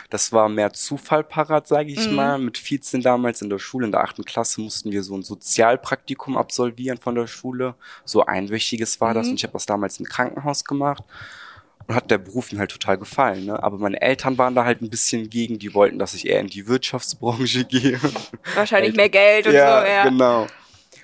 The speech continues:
Speaker 1: Und, äh, die haben auch nicht so viel von der Pflege gehalten. Ja, dann bin ich halt auch auf eine Wirtschaftsschule gegangen, auf ein Wirtschaftsgymnasium, hab dann schnell gemerkt, dass das auch wirklich nicht meins ist und musste
Speaker 2: Mhm.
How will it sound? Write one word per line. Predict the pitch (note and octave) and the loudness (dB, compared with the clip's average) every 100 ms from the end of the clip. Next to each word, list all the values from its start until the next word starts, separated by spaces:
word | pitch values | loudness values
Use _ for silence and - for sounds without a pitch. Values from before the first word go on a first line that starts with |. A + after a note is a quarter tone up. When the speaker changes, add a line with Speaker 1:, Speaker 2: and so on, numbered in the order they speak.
| _ _ _ | _ _ _
Speaker 1:
Und, | - G#2+ G#2 F#2+ - | -2 0 0 -4 -2
äh, | G2+ | -2
die | F#2+ | -2
haben | A2 | -4
auch | D3+ | -4
nicht | G#2+ F#2+ | -6 -10
so | G2 | -10
viel | - | -12
von | - G2 | -10 -8
der | F2+ | -4
Pflege | A#2+ A2+ G#2 | 0 0 2
gehalten. | G2+ G#2 G2+ G2 - G2+ G2 - _ - _ _ _ _ - | 2 4 2 0 -4 -10 -10 -14 _ -20 _ _ _ _ -6
Ja, | G#2 F#2 F#2 | -2 0 0
dann | - F#2+ | -2 -4
bin | G#2+ | -4
ich | G2 | -2
halt | G2+ - | 0 0
auch | G2 | -2
auf | - | -4
eine | G2+ A#2 | -4 -4
Wirtschaftsschule | C#3 B2+ - - B2+ A#2 | -4 -6 -6 -8 -4 -4
gegangen, | A2 A2 G2+ | -2 -2 -2
auf | - | -4
ein | |
Wirtschaftsgymnasium, | G#2+ A#2 A2+ - - G2+ G2+ G2+ F#2+ | -8 -4 -2 -4 -6 -4 0 -2 -4
hab | G2+ | -12
dann | F#2+ | -8
schnell | F#2+ G#2 F#2+ | -2 0 0
gemerkt, | G2 G2 F#2+ G2 | 0 0 -2 -4
dass | - | -6
das | F#2 | -6
auch | - - | -6 -6
wirklich | G#2 - | -10 -10
nicht | G2 - | -8 -2
meins | A#2+ B2 - | -2 -2 -4
ist | A2+ | -6
und | G#2+ | -6
musste | G2+ G#2 - G#2+ G2 | -6 -8 2 2 2
Speaker 2:
Mhm. | C#3 | -2